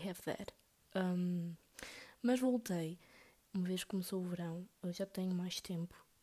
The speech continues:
e, um, hoje vim falar sobre a minha viagem à Letónia,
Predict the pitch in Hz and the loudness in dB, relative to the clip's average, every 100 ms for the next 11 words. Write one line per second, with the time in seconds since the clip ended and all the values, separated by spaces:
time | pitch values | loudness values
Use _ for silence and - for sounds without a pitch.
0 | - 220 208 208 202 202 202 202 202 202 | -2 0 2 0 -2 -4 -4 -4 -4 -4
1 | 202 202 - _ - - - _ - 233 | -8 -10 -18 _ -20 -20 -20 _ -2 2
2 | 220 226 233 247 - 214 202 202 - 240 | 2 2 2 2 2 0 0 -2 0 0
3 | 247 277 285 - - - - _ 226 247 | 2 -2 -4 -12 -20 -20 -20 _ 2 4
4 | 254 240 240 233 240 240 240 196 185 196 | 4 4 4 4 2 0 0 0 2 0